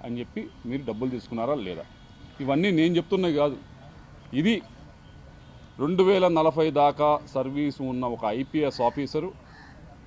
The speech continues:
చెప్తా ఉన్నది. జాషువా గారు అప్పుడు ఎవరైతే విజిలెన్స్కి ఉన్నారో ఎస్పీగా,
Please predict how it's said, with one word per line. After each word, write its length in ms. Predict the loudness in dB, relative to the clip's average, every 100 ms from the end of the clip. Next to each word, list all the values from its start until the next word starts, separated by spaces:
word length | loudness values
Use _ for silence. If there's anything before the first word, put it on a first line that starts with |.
| -20 -20 -18 -18
చెప్తా 500 | -16 -12 -10 -4 -2
ఉన్నది. 260 | -4 -8 -16 -20 -20 -20 -20 -20 -20 -20 -20 -20 -20 -20 -14 -2
జాషువా 340 | 0 2 2
గారు 240 | 2 2 2
అప్పుడు 240 | 0 0
ఎవరైతే 420 | 0 2 0 0
విజిలెన్స్కి 480 | -4 -4 -6 -6 -8
ఉన్నారో 320 | -4 -4 -4
ఎస్పీగా, 440 | -6 -8 -6 -6